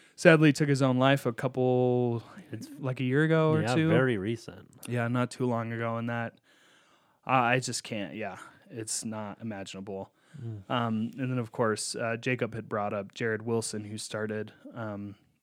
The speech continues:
Speaker 1: what was the
Speaker 2: It,
Speaker 1: organization?
Speaker 2: it's an organization that he started with his wife called, um, Anthem of Hope.
Speaker 1: Sure.
Speaker 2: Uh, because he, he was a pastor. Um, he's wrote, written a few books. Um, his, one of his recent ones before he, um,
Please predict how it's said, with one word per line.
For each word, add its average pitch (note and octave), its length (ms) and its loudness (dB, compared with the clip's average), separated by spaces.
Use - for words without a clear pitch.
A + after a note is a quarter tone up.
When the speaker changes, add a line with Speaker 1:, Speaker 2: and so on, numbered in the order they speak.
Speaker 1:
what C#3+ 180 2
was D3 160 0
the D#3+ 100 0
Speaker 2:
It, - 20 2
Speaker 1:
organization? D#3 460 2
Speaker 2:
it's D3 100 0
an C#3 80 6
organization B2+ 580 4
that A#2+ 100 2
he A2+ 60 2
started A#2+ 320 4
with A2 140 -2
his G2+ 120 -8
wife G2+ 240 0
called, G2 440 2
um, G2 480 -6
Anthem A#2+ 360 2
of G2+ 140 2
Hope. - 400 2
Speaker 1:
Sure. A#2+ 340 -2
Speaker 2:
Uh, C3 100 6
because G#2+ 240 -2
he, A2 320 0
he D#3+ 60 4
was C#3 60 6
a C3 60 0
pastor. B2 520 6
Um, G#2 220 -2
he's A2 140 -2
wrote, B2+ 200 4
written C3 260 -4
a - 40 -4
few C#3 220 2
books. - 680 0
Um, G#2 440 -2
his, A2+ 260 -6
one B2+ 240 0
of G2+ 140 -4
his G#2 180 -8
recent B2+ 420 2
ones A2 400 -2
before G#2+ 360 -2
he, G#2+ 80 -4
um, G2+ 400 -10